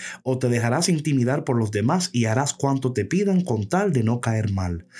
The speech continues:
La decisión siempre será tuya y de nadie más. Créelo. Entonces, esa es la reflexión. Dios hoy nos va a retar, eh, porque nosotros, eh, no podemos seguir diciendo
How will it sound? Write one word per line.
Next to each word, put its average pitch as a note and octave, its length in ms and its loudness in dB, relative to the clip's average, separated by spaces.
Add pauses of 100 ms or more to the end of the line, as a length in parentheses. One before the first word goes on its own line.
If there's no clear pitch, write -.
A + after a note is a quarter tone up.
(200)
La G#2 120 0
decisión A2 640 0
siempre A#2+ 480 0
será G2 260 -2
tuya F3+ 440 0
y G#2+ 100 -2
de F#2 120 -2
nadie G#2 300 0
más. F2+ 420 -4 (100)
Créelo. E2 480 -8 (800)
Entonces, F3+ 600 0
esa G#3 240 0
es G3 60 2
la F3+ 60 2
reflexión. B2+ 580 -2 (1040)
Dios G3 480 0
hoy B2 300 2
nos A#2 180 2
va C#3 200 2
a E3 40 0
retar, A#2 580 -4 (600)
eh, A2+ 200 0
porque B2 320 0
nosotros, A#2 720 0
eh, B2 200 0
no F#3 200 2
podemos B3 480 0
seguir G3 560 0
diciendo F3 680 2